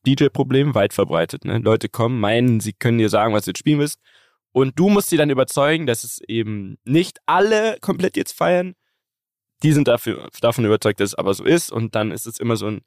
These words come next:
Eins-zu-eins-Gespräch, was halt irgendwie mühsam ist. Und deswegen fänd ich's geil, wenn so jemand kommt, hinterm D-J-Pult ist irgendwie so ein Bildschirm oder was auch immer,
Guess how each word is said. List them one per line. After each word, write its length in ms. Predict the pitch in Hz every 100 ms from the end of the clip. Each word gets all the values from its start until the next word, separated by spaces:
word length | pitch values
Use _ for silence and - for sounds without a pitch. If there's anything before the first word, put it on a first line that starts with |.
| _ _ _ _ _ _ _
Eins-zu-eins-Gespräch, 1120 | 113 127 - 120 127 135 123 - 131 131 -
was 300 | 117 117 -
halt 200 | - 113
irgendwie 200 | 113 113
mühsam 340 | 101 113 104 78
ist. 220 | 131 - _ _
Und 140 | 117
deswegen 420 | 156 - 151 175
fänd 260 | 170 160 185
ich's 180 | 180 -
geil, 380 | - 165 123 135
wenn 280 | 117 127 139 -
so 140 | - 127
jemand 280 | 123 110
kommt, 340 | - 131 233 - _ _ _ _ _ _ _ -
hinterm 360 | 151 156 135
D-J-Pult 520 | 135 147 131 - 104
ist 180 | - -
irgendwie 200 | 120 117
so 80 | 107
ein 120 | 98
Bildschirm 480 | 98 143 143 101 101
oder 260 | - 107 104 - _ _
was 200 | 98 98
auch 100 | 107
immer, 220 | 110 113